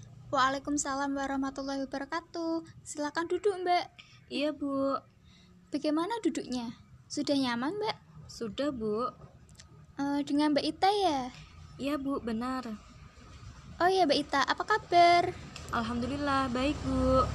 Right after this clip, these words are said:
Speaker 1: Oh iya, saya doakan semoga sehat selalu ya, Mbak.
Speaker 2: Amin. Terima kasih ya, Bu.
Speaker 1: Sama-sama, Mbak. Oh iya, ada apa nih Mbak Ita menghubungi saya?
Speaker 2: Jadi begini, Bu, saya kemari berniat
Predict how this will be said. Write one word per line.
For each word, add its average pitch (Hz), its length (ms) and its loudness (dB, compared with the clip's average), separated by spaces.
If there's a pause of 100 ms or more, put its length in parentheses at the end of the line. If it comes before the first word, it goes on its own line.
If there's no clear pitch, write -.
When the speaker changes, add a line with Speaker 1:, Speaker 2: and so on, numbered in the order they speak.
(880)
Speaker 1:
Oh 311 80 6
iya, 302 320 8
saya 311 240 6
doakan 311 400 4
semoga 330 480 4
sehat 320 240 4
selalu 320 400 4
ya, 302 80 6
Mbak. 254 360 2 (440)
Speaker 2:
Amin. 208 640 -2 (160)
Terima 240 160 -2
kasih 254 360 -2
ya, - 40 -4
Bu. 208 400 -4 (400)
Speaker 1:
Sama-sama, 330 640 0
Mbak. 330 320 4 (520)
Oh 359 120 2
iya, 277 320 2 (480)
ada 302 240 4
apa 392 160 2
nih 403 160 0
Mbak 294 140 6 (100)
Ita 330 160 2
menghubungi 302 480 4
saya? 311 480 0 (480)
Speaker 2:
Jadi 247 240 0
begini, 214 400 -4
Bu, 214 240 -2 (400)
saya 269 240 0
kemari 247 560 2
berniat 214 480 0